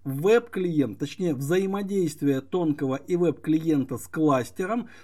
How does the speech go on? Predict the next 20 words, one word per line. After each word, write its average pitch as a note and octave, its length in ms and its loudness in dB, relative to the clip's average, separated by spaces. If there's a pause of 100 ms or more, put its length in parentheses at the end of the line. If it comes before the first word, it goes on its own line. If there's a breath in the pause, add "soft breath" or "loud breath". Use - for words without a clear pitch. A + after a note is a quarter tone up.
должно E3+ 460 0
происходить E3+ 680 -2
по B3 280 -2
защищённому G#3 1120 -2
протоколу, F3+ 880 0
то F3 280 2
есть D3+ 220 0
по F3 140 2
протоколу A#3 880 -4
H F#3 300 -2
T F#3 80 -8
T F3 120 -12
P F3 320 2
S, B2 200 -4 (320 soft breath)
и A#3 120 -2
никак E3 600 0 (220)
иначе. B2 520 -2 (800)
Да, C#3+ 640 0 (100)
это F3 240 -6
требует D#3 720 2